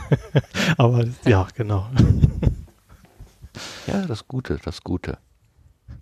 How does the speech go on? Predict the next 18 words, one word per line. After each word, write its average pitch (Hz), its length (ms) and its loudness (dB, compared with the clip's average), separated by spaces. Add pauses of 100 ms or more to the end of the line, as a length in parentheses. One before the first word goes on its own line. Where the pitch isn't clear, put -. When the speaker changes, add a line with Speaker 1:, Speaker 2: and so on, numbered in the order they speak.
(420)
Speaker 2:
Okay, 143 300 4 (180)
damit 151 220 4
verbringst 180 360 2
du 175 80 4
also 143 180 4
im 135 100 4
Prinzip, 135 500 2
äh, 110 400 4
deinen, 104 420 4
deinen 92 480 2 (1080)
Alltag. 85 560 2
Also 92 160 2
entweder 117 280 4
mit 104 120 0
Programmieren 110 440 4
oder 107 180 2
mit 101 180 -2
Radfahren. - 460 -2